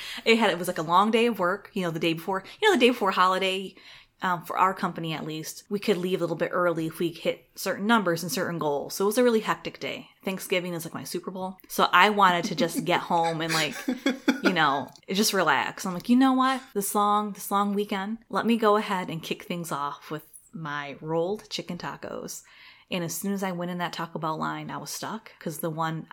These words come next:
Speaker 1: I went to, like, there's no way to get out. Like, once you're in that line, uh, bye, uh, you're stuck in there.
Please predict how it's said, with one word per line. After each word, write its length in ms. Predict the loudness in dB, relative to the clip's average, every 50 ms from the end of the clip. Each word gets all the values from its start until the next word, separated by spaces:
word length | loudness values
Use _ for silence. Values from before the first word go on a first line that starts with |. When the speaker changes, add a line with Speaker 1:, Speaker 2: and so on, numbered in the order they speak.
| -10
Speaker 1:
I 140 | -10 -8 -8
went 220 | -8 -10 -10 -10 -10
to, 320 | -8 -6 -6 -6 -6 -6
like, 280 | -6 -8 -10 -12 _ _ -8
there's 240 | -4 -4 -4 -2 -2
no 140 | 0 2
way 100 | 2 2
to 80 | 2 2
get 140 | 0 -2 -4
out. 200 | -4 -6 -6 -6
Like, 200 | -8 -8 -4 0
once 200 | 0 0 2 2
you're 120 | 0 2
in 60 | 2
that 140 | 2 0 0
line, 380 | 0 -2 -2 -2 -4 -6 -10 -10 _ -20 -20 -20 -20 -20 _ _ _ _ _ 0 2
uh, 120 | 4 4 4 4
bye, 500 | 2 2 4 4 2 2 0 -2 -4 -6 -8
uh, 100 | -8 -8 -8 -8 -8
you're 120 | -8 -6
stuck 240 | -4 -4 -4 -4 -6
in 80 | -8
there. 280 | -8 -8 -10 -10 -12